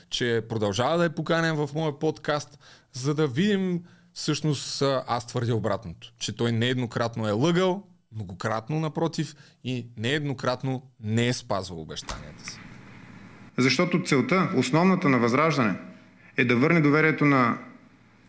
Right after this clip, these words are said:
Speaker 2: българите в България.
Speaker 1: Така, тук това означава
Speaker 2: В началото на предизборната кампания ние казахме, че в България започва една тиха електорална революция.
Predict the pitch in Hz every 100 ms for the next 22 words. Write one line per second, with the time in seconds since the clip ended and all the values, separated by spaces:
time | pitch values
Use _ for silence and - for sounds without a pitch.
0 | 110 135 156 165 160 135 127 117 92 85
1 | - - - - - - _ _ _ _
2 | _ _ _ _ _ _ _ _ - -
3 | - 135 139 - 110 101 - 95 90 95
4 | - 117 117 143 151 165 190 190 180 156
5 | 160 170 180 170 170 151 175 175 165 160
6 | 165 160 151 156 143 135 131 131 135 147
7 | 139 123 143 135 131 127 123 - 165 156
8 | 127 123 123 120 110 104 98 107 - 185